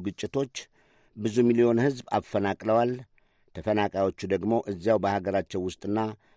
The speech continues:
በተጎራባች ሀገሮች ውስጥ ይገኛሉ። ኢትዮጵያ ግን ባሳለፍነው ዓመት ሁለት ሺ አስራ ስምንት እንደ አውሮፓውያን ዘመን አቆጣጠር የአዎንታዊ ለውጥ ተምሳሌት ሆና አልፋለች ይላል ሪፖርቱ። ዶክተር አብይ አህመድ ባለፈው ዓመት ሚያዝያ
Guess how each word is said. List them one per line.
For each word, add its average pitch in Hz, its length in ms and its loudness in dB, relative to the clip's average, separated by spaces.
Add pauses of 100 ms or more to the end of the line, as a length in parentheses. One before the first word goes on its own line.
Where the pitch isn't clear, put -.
በተጎራባች 95 760 -2
ሀገሮች 85 500 -4
ውስጥ 76 300 -14
ይገኛሉ። 95 600 -2 (960)
ኢትዮጵያ 104 420 -2
ግን 110 180 -2 (640)
ባሳለፍነው 104 640 -2
ዓመት 110 260 0 (100)
ሁለት 110 260 -4
ሺ - 120 -4
አስራ 101 260 -2
ስምንት 104 440 -6
እንደ 98 140 -6
አውሮፓውያን 95 480 -2
ዘመን 95 220 -2
አቆጣጠር 110 600 -2 (760)
የአዎንታዊ 113 840 2 (140)
ለውጥ 113 300 0 (120)
ተምሳሌት 95 580 -2
ሆና 92 180 -2 (300)
አልፋለች 85 800 -4
ይላል 85 420 -2
ሪፖርቱ። 80 380 -10 (1000)
ዶክተር 98 340 -2
አብይ 92 280 0
አህመድ 104 360 0
ባለፈው 90 420 -2
ዓመት 92 280 -2
ሚያዝያ 95 400 2